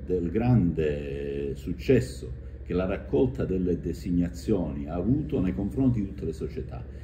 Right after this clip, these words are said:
che nella quasi totalità hanno sostenuto questa candidatura.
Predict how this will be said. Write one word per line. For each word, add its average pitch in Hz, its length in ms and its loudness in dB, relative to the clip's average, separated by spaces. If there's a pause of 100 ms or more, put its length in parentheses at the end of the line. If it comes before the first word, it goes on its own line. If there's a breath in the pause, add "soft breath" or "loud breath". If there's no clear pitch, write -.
(180 loud breath)
che 95 180 4
nella 92 380 2
quasi 113 480 0
totalità 101 840 0
hanno 87 360 2
sostenuto 87 720 -2
questa - 280 -6
candidatura. - 640 -8